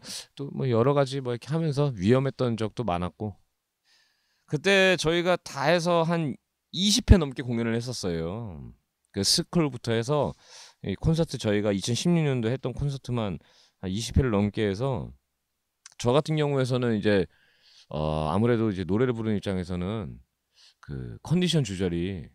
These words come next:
제일 중요하거든요, 사실은. 거기서는 뭔가 더 연습을 해서 뭔가 더 좋은 모습을 보여줘야지가 아니라 내가 지금까지 이제 연마를 해서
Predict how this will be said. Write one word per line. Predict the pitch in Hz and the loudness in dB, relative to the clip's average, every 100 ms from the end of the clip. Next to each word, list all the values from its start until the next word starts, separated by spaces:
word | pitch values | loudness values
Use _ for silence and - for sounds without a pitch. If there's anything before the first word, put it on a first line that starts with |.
| _ _ _ _ _ | _ _ _ _ _
제일 | - - 127 | -8 2 2
중요하거든요, | 107 101 82 71 69 | 4 0 -2 -6 -8
사실은. | 71 107 85 64 55 _ _ _ _ _ | -8 -10 -8 -10 -14 _ _ _ _ _
거기서는 | - 104 139 143 147 135 | 0 0 2 0 0 0
뭔가 | 117 123 135 | 0 0 0
더 | 135 | 2
연습을 | 107 104 156 156 170 156 | 4 6 6 4 2 4
해서 | 143 135 | 2 2
뭔가 | 113 107 117 110 | 2 2 0 -2
더 | - | -4
좋은 | 110 - 113 | -4 2 2
모습을 | 131 120 107 | 2 -2 -2
보여줘야지가 | 104 104 101 104 92 87 110 | 0 0 2 0 0 0 2
아니라 | 117 87 135 127 110 _ _ _ | 2 2 0 -2 -6 _ _ _
내가 | - 113 160 | -4 0 0
지금까지 | - 139 147 151 143 135 | -2 -4 -2 -2 -2 -2
이제 | 107 143 131 | -2 -2 -2
연마를 | - 110 139 151 156 151 147 | 0 2 2 2 2 2 2
해서 | 147 160 165 180 | 2 0 0 0